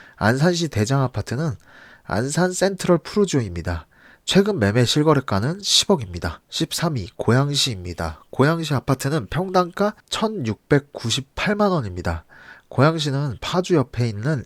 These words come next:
일산이라는 명칭을 가지고 있는 일 기 신도시가 자리 잡고 있는 지역입니다. 고양시 인구는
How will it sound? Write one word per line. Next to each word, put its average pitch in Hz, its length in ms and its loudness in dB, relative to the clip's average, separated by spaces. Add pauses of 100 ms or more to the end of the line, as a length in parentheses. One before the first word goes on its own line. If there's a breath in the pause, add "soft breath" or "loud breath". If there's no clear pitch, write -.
일산이라는 160 840 0
명칭을 98 460 -2
가지고 98 400 -4
있는 101 240 -6
일 165 160 2
기 190 100 2
신도시가 135 600 0
자리 101 200 -2
잡고 101 280 -4
있는 104 220 -6
지역입니다. 92 720 -2 (520 loud breath)
고양시 151 500 2
인구는 110 440 -2